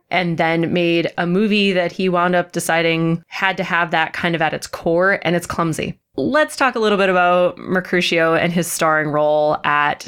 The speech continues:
the big party where Romeo and Juliet eventually meet. Harold Perrineau, sir, I'm so sorry that a lot of your career devolved into you screaming, like, "Where's Walt?" because he's so great in this movie.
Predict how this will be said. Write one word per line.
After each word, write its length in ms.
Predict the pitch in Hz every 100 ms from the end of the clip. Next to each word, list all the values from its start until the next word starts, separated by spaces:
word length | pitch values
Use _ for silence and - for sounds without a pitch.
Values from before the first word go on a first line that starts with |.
| -
the 600 | 156 156 151 151 151 151 180
big 180 | 233 226
party 440 | - 185 170 170
where 240 | 165 151
Romeo 320 | 147 147 147 143
and 100 | 139
Juliet 420 | - 143 143 -
eventually 460 | 143 139 - 151
meet. 240 | 147 147 - _
Harold 360 | - 330 294 190
Perrineau, 480 | 165 156 147 147 - _ _
sir, 440 | - 254 226 220 -
I'm 160 | 349 359
so 240 | - 214
sorry 320 | 208 190 180
that 300 | 180 165 156 - -
a 80 | 185
lot 240 | 180 170 165
of 100 | 160
your 200 | 165 160
career 420 | - 156 151 151
devolved 500 | 165 151 147 156 151
into 300 | 160 151 160
you 220 | 156 156
screaming, 420 | 156 - 160 160
like, 220 | 151 151
"Where's 260 | 165 156 156
Walt?" 400 | 147 143 165 - - - - - -
because 480 | 196 202 190 185 175 - -
he's 280 | 320 302
so 240 | - 202 180
great 280 | - 160 165
in 80 |
this 140 | 160 151
movie. 460 | 170 165 170 170